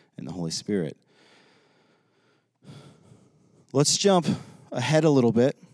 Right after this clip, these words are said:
in the story to see what happened after they had waited. Turn one page over probably to, uh,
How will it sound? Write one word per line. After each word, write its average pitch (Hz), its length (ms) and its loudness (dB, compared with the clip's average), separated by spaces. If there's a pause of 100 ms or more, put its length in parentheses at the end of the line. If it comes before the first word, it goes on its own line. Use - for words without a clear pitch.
(100)
in 123 140 -8
the 110 80 -4
story 120 540 -2 (1160)
to - 100 -4
see 151 480 0 (840)
what 160 240 4
happened 156 640 0 (320)
after 120 380 -2
they 120 140 2
had 123 100 -2
waited. 120 440 0 (1600)
Turn 123 440 0
one 113 200 0
page 110 300 -4
over 104 280 0
probably 101 380 -2
to, 104 380 -4 (500)
uh, - 240 -6